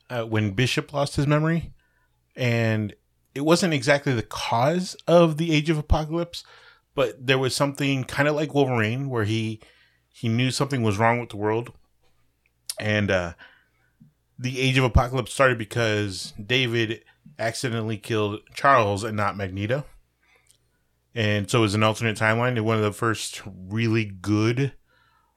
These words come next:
alternate universes, alternate timelines. Um, and Bishop was in the world of the Age of Apocalypse trying to get somebody to listen to him and be like, "No, this is all wrong, and we have to go back and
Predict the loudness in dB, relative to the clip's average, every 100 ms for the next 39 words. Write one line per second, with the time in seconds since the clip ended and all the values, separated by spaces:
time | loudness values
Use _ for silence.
0 | _ 2 2 0 0 2 2 0 0 -2
1 | -4 -10 -8 -6 -4 -4 -4 -4 -4 -6
2 | -12 -6 -4 -4 -6 -10 _ _ _ _
3 | _ _ _ -20 _ -2 0 2 0 -2
4 | -2 2 2 4 0 2 -2 -2 -10 _
5 | -20 -20 -6 0 2 4 4 2 2 0
6 | 0 0 -4 -2 -4 -2 -6 -6 -10 -14
7 | _ _ _ _ _ -4 0 2 2 -2
8 | -4 -8 -6 -4 -4 -2 0 2 0 0
9 | 0 2 2 2 0 0 -2 -4 0 2
10 | 4 4 4 2 0 0 0 0 0 0
11 | 0 -2 -2 -4 -4 -2 0 0 -2 -4
12 | -4